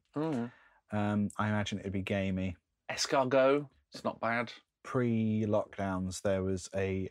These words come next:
Speaker 2: a Christmas fair in Belgium, and our Airbnb overlooked this Christmas fair, so it was nice and pretty. But there was a guy who day in, day out was just cooking escargot, and it, it smelt like wet dog.
Speaker 1: Oh, it's, yeah.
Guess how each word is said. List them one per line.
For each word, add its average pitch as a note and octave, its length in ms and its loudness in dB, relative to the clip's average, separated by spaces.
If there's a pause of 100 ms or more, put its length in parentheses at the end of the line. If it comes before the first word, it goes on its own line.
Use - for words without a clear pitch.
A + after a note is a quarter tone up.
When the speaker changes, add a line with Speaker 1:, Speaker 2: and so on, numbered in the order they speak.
Speaker 2:
a G#2 60 -2
Christmas - 480 -2
fair F#3 400 4
in F#3+ 160 2
Belgium, C#3 520 2 (200)
and G#2+ 200 2
our G2+ 460 2
Airbnb F#2+ 500 0
overlooked F#2 800 -2
this F2+ 220 -6
Christmas F#2 360 -6
fair, E2+ 200 -4
so - 140 -10
it F#2 60 -10
was F#2 120 -6
nice G2+ 260 -2
and F2+ 100 -6
pretty. F2+ 340 -4 (240)
But G2 320 6
there A2 260 4
was G#2 160 0
a G2+ 60 0
guy G2 480 2
who G2 240 -2
day G2 280 0
in, F#2+ 80 0
day F#2+ 140 0
out F2+ 180 -2
was F#2+ 160 -6
just - 200 -8
cooking F#2 340 -2
escargot, F2 800 -2 (100)
and F#2 160 -4
it, F2+ 180 -4 (220)
it A#2 200 -2
smelt G2 340 0
like F2+ 220 -2
wet F#2 180 -2
dog. F#2+ 300 0 (240)
Speaker 1:
Oh, F#3 260 10
it's, D3+ 280 6
yeah. C3+ 400 4